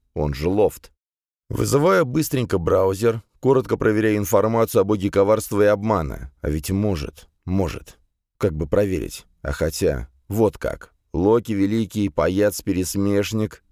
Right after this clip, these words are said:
ты уравнитель безгрешного с грешным, стал побратимом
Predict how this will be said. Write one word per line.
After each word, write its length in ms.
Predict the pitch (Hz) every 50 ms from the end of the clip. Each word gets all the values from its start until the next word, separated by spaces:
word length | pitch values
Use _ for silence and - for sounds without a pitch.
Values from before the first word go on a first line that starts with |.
| _ _
ты 140 | - 107 110
уравнитель 640 | 113 110 110 107 110 104 113 120 120 104 120 123 104
безгрешного 800 | 101 98 117 104 92 90 107 110 113 113 - - 117 113 113 113
с 80 | 98
грешным, 680 | 101 107 127 127 120 98 85 - - 73 62 60 50 50
стал 440 | - - - - 85 80 80 78 73
побратимом 800 | - 78 76 73 73 73 69 - - 85 87 82 80 76 67 64